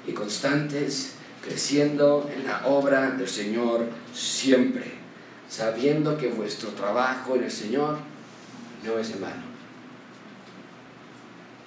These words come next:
¿Por qué haces iglesia en casa? Cuando es más fácil ver una película.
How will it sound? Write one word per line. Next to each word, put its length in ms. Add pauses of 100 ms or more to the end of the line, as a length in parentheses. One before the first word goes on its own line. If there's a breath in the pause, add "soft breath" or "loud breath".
(600)
¿Por 140
qué 80
haces 240
iglesia 340
en 60
casa? 320 (1200)
Cuando 160
es 80
más 160
fácil 580 (800)
ver 100
una 140
película. 420